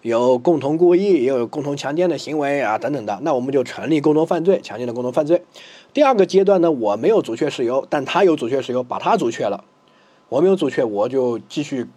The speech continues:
到下一个阶段了，对吧？但是分析了第一个阶段呢，我们就成立了共同犯罪，对吧？好，这里也是一样，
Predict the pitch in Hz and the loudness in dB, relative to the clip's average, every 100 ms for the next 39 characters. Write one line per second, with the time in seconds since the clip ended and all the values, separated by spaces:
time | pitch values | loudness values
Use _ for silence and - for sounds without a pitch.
0 | - _ - 117 107 - 131 113 113 113 | -20 _ -4 -2 -2 -2 -4 -4 -6 -6
1 | 117 101 - - 139 190 - - - - | -4 -6 -8 -4 -4 -4 -8 -20 -8 -2
2 | 226 254 202 - - 247 247 262 170 208 | 0 2 0 0 0 2 4 4 2 2
3 | 190 175 202 185 165 117 139 135 - 104 | 2 4 4 4 2 0 -2 -4 -6 -2
4 | 170 147 127 113 110 101 110 - 143 139 | 2 2 0 -8 -10 -10 -12 -10 -4 -2
5 | 107 - 101 - - 320 247 120 - 98 | -2 -6 -10 -10 -6 0 0 0 -4 -8
6 | 95 | -10